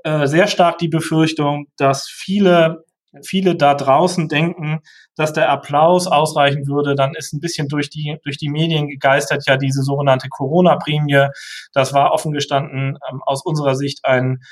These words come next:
politisches Geschacher, das am Ende dem Ziel und Zweck gar nicht mehr so richtig gerecht wurde, ähm, Menschen eine kurze Anerkennung in dieser einmaligen Form zu geben. Ähm, das, finde ich, ist schon in Teilen auf der Strecke geblieben. Und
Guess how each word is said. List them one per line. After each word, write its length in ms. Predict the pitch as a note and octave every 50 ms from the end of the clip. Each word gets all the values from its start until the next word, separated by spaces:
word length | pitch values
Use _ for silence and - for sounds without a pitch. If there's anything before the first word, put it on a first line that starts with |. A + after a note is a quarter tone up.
| - - - _ _ _ -
politisches 640 | - D#3+ D#3+ G3 F#3+ G3 F3+ F#3 - E3 E3 E3+
Geschacher, 460 | - C#3+ - - F#3+ F#3 F#3 F3+ D#3
das 160 | D#3 D#3 - D3+
am 100 | C#3+ D#3
Ende 480 | E3 D#3+ E3 D#3+ D3+ D3 C#3+ C#3 C#3+ -
dem 200 | C#3+ C#3 C#3 C#3
Ziel 320 | - - - - F3+ F3 F3+
und 100 | E3+ C#3
Zweck 280 | C3 - - D#3 D#3 D#3
gar 140 | D3 C#3+ D3+
nicht 140 | D#3 C#3+
mehr 100 | D3 C#3+
so 120 | C#3 C#3+ C#3+
richtig 300 | D3+ D3+ - - C3+ -
gerecht 380 | - B2 C#3 E3 E3 - -
wurde, 380 | E3+ D#3+ D#3+ D#3 D#3 D#3 D#3+ D#3 D#3 - - - - - - _ _
ähm, 380 | - C#3+ C#3 C#3+ C#3+ - - - -
Menschen 600 | D3+ C#3 D3 E3 - - D#3 D3 D3 D3 D3 D3 - _
eine 340 | - C#3+ C3+ C3 C#3 C#3 C#3 - _
kurze 460 | - - F#3+ G#3 G3+ - - F3 -
Anerkennung 640 | E3 F#3+ F#3 D3+ D3 - D#3+ D3 C#3 C#3 C#3 E3
in 100 | - C#3
dieser 340 | C3+ D#3+ E3 E3 D#3 D3 D3+
einmaligen 480 | D#3 D#3+ F3 F3+ F3+ F3+ F3+ F3+ F3+ F3+
Form 280 | F3+ - E3+ F3 F3+
zu 160 | F3+ - F#3 F3
geben. 400 | - F#3+ G3 G3 G3 G#3+ A3 - - - - - - - - _
Ähm, 280 | D3 C#3 D#3 D#3 D3+ D3+
das, 180 | D3 C#3+ C#3+
finde 200 | - E3+ E3 D#3
ich, 120 | - - -
ist 100 | - -
schon 180 | D#3 C#3+ C#3
in 100 | C#3 C#3
Teilen 300 | C3+ - D3 D3 D3+ E3
auf 140 | F3+ D#3 -
der 100 | - C3
Strecke 320 | - - C#3+ D3 C#3+ F3
geblieben. 380 | D#3+ E3 D#3+ D#3 E3+ F3 F3 E3
Und 160 | D#3 D#3 D#3